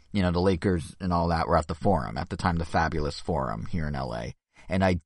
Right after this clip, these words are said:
I wouldn't be surprised if I go and look back that there's probably a lot of parallels between people going, "They're going from the Fabulous Forum to an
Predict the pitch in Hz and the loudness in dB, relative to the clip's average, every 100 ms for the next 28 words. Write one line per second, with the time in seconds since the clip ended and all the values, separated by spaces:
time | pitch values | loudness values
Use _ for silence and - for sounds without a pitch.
0 | _ _ - - 113 127 123 135 139 135 | _ _ -2 10 12 12 10 6 6 2
1 | - - 101 82 82 98 95 98 90 90 | 2 8 8 8 2 2 2 2 2 -2
2 | 82 98 85 - 90 92 - 101 90 80 | 0 2 2 2 -2 -2 2 2 4 2
3 | - 95 82 80 - 90 87 87 87 82 | 4 4 4 -2 -4 -4 -2 -4 0 0
4 | 85 - - 120 117 135 143 110 - 123 | 0 -6 -8 -4 0 2 2 0 4 4
5 | 120 104 101 110 110 - 101 | 4 0 2 2 2 2 0